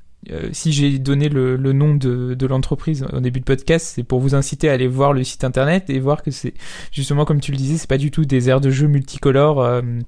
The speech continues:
multicolores en plastique, c'est, c'est vraiment des, des belles aires de jeu en bois. J'ai vu quel-, j'ai réussi à lire quelque part que c'était un, un bois en provenance des Alpes autrichiennes, donc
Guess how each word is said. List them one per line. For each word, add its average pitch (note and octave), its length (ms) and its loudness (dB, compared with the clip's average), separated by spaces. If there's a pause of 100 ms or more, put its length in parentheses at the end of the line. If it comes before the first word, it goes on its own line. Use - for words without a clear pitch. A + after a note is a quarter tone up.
(640)
multicolores C3+ 560 2
en B2 80 0
plastique, G3 420 -2
c'est, C3 260 -2
c'est C3+ 180 -6
vraiment B2 260 0
des, B2+ 340 -4
des A#2+ 80 -2
belles C3+ 280 0
aires C3+ 120 2
de C3 120 0
jeu C#3+ 220 0 (340)
en C3 120 0
bois. D#3 340 6
J'ai D3 200 4
vu F3 440 4 (260)
quel-, D3+ 280 2
j'ai C#3+ 180 4
réussi E3 340 4
à E3 60 6
lire D#3+ 220 4
quelque D3 240 2
part D#3+ 260 2
que D3 120 2
c'était C3+ 280 -2
un, B1+ 500 -4 (200)
un C3+ 140 0
bois C#3 180 4
en D#3 80 6
provenance C#3+ 500 4
des C3 200 2
Alpes C#3 200 2
autrichiennes, E3 560 2 (560)
donc B2+ 160 -2